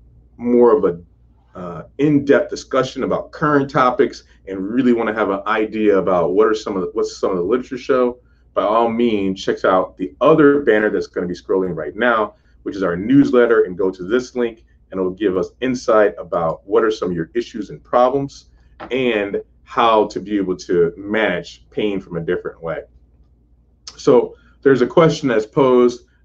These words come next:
of how many of these are done in office. Um, well, it kind of depends on what we're talking about. And normally what we're gonna do is take this on a case-by-case basis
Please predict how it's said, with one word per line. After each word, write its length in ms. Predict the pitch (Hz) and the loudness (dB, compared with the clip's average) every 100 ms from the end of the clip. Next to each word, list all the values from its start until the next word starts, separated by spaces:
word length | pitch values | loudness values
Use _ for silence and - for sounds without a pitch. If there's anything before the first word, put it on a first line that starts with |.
| - | -10
of 160 | 98 | -8
how 240 | - 120 123 | -2 -2 0
many 220 | 120 110 | -2 2
of 200 | 101 98 | 0 0
these 460 | 104 101 98 95 95 | -4 -2 -2 -4 -6
are 340 | 92 92 87 82 | -6 -2 -2 -4
done 580 | - 95 107 104 92 85 | -6 -2 2 2 -2 -8
in 180 | 110 107 95 104 | -6 -6 -6 -2
office. 640 | 113 127 156 143 - - _ _ _ _ - | -2 -2 -4 -6 -8 -20 _ _ _ _ -8
Um, 280 | 101 101 95 | -6 -6 -2
well, 220 | 139 147 | 2 4
it 60 | 131 | 2
kind 160 | 165 143 | 2 2
of 80 | |
depends 260 | - 139 123 | 2 0 0
on 100 | 117 | -2
what 140 | 113 | -2
we're 100 | 98 | -2
talking 380 | 95 123 117 - | 0 2 2 0
about. 320 | 92 92 90 | 0 2 0
And 280 | 101 98 98 | -2 -8 -8
normally 320 | - 135 139 127 | -2 0 4 2
what 100 | 101 | 2
we're 80 | |
gonna 180 | 101 107 | 0 0
do 140 | 98 104 | 2 2
is 80 | |
take 240 | 95 - - | 2 -2 -2
this 180 | 107 - | -4 -4
on 60 | |
a 60 | 87 | -6
case-by-case 640 | - 107 92 85 - 82 | -6 -8 -8 -8 -10 -10
basis 440 | - 123 - 107 | -4 -4 -4 -12